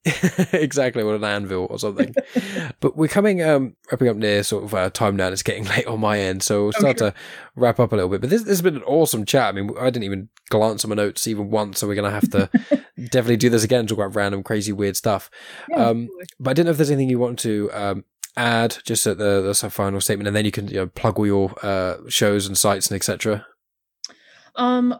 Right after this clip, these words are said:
Speaker 2: well, if anybody is interested in becoming the fourth fan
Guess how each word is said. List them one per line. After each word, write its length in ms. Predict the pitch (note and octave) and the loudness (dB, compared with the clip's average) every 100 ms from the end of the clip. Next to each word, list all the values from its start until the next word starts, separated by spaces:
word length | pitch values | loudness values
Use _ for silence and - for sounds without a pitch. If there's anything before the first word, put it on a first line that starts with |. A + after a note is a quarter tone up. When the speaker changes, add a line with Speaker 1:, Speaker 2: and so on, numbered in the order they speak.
| - | -4
Speaker 2:
well, 580 | G3+ G#3+ A#3+ E4+ F4 - | 0 2 2 0 -2 -4
if 460 | G#3+ G#3+ G#3+ - - | 0 0 0 -4 -6
anybody 340 | A3 A#3 A#3 A3+ | 0 2 2 2
is 100 | G3 | 2
interested 600 | G#3+ B3 A3 G#3+ G#3+ F3+ | 0 2 -2 0 -2 0
in 160 | G3 | 2
becoming 400 | F#3+ F#3+ G#3 G3 | 2 2 2 2
the 80 | F3+ | 0
fourth 320 | E3+ B3 C4+ | 0 -2 -2
fan 480 | - E3 D#3 G#3 B3+ | -2 -2 0 -2 -2